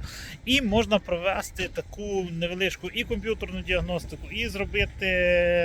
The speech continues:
на підйомник. Будемо заїжджати ось цією красунею.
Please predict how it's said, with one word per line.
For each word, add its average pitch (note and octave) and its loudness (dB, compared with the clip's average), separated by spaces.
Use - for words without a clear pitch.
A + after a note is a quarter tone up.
на E3+ 2
підйомник. E3+ 2
Будемо D#3 4
заїжджати G3 4
ось D#3 0
цією D#3 6
красунею. A#3+ 8